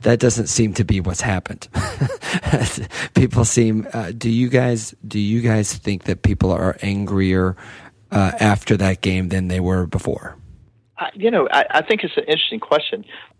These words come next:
Speaker 2: I think people are as angry. I don't know. That,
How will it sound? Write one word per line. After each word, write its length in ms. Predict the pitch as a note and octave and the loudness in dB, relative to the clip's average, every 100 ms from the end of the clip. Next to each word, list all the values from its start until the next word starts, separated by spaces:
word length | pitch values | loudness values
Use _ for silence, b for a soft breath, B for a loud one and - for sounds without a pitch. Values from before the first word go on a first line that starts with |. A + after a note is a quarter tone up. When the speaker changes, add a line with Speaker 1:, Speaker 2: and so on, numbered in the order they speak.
| _ C#3+ | _ -10
Speaker 2:
I 60 | |
think 200 | C#3+ F3 | -8 -8
people 280 | - D#3 A#2 | -4 0 2
are 240 | A2+ A2+ - - _ A2+ | 2 2 0 -6 _ 0
as 200 | A#2 - | 0 0
angry. 440 | - G#3+ - A#3+ - | -2 -2 -2 -2 2
I 100 | E3 | 2
don't 140 | G#3 | 4
know. 240 | G3+ A#2+ - - | 2 0 -2 2
That, 160 | C#3 | 2